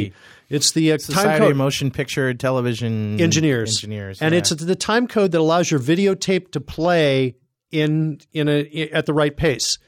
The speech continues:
Speaker 2: instead of,
Speaker 1: Right.
Speaker 2: you, you know, if you still got videotapes.
Speaker 1: Yeah, it's time
Speaker 2: Right?
Speaker 1: code.
Speaker 2: Right, it's time code. And he got so-, a card that plugged into a P C that could, that could listen to a tape and, and then give it to the P C in little bits,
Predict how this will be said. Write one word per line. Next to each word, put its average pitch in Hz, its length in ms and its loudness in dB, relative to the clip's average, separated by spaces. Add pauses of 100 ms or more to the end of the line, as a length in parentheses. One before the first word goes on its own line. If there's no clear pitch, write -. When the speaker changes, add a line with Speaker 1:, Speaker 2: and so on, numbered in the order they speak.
(240)
Speaker 2:
instead 143 340 0
of, 143 100 -4
Speaker 1:
Right. 147 220 0
Speaker 2:
you, 147 200 -4
you 147 40 0
know, 135 140 0
if 143 140 -2
you 139 280 0
still 165 180 0
got 147 140 2
videotapes. 127 640 0
Speaker 1:
Yeah, 131 180 -4
it's - 140 -16
time 139 200 -2
Speaker 2:
Right? 147 100 2
Speaker 1:
code. 92 320 -4
Speaker 2:
Right, 160 240 0
it's 147 80 -4
time 170 240 0
code. 139 240 0 (300)
And 175 240 2
he 147 160 0
got 214 260 2
so-, 185 240 0
a 156 100 0
card 190 420 0
that 139 140 -8
plugged 185 220 0
into 196 160 2
a 190 40 -2
P 202 160 -6
C 147 360 0
that 139 180 -2
could, 127 240 -8 (200)
that 147 160 0
could 131 200 -8
listen 165 400 0
to 208 120 2
a 202 40 0
tape 165 460 -2
and, 135 340 -2
and 139 200 -2
then 135 80 0
give 156 180 0
it 160 140 -4
to 160 100 -6
the 147 80 -4
P 147 160 -6
C 139 360 -8
in 135 260 -2
little 135 160 2
bits, - 420 -4